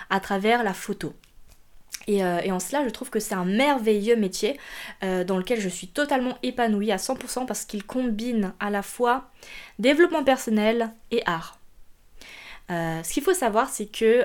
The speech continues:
euh, j'adore apprendre, hein, je suis tout le temps en formation. Euh, j'aime la beauté en général, hein, celle qui se trouve et dans les personnes,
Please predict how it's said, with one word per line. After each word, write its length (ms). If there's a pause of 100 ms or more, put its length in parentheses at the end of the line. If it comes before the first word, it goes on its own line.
(160)
euh, 200
j'adore 760
apprendre, 600
hein, 180
je 100
suis 260 (160)
tout 200
le 160
temps 340
en 100
formation. 680 (480)
Euh, 420
j'aime 380
la 160
beauté 560
en 80
général, 480
hein, 220
celle 340
qui 140
se 120
trouve 480 (220)
et 100
dans 140
les 120
personnes, 640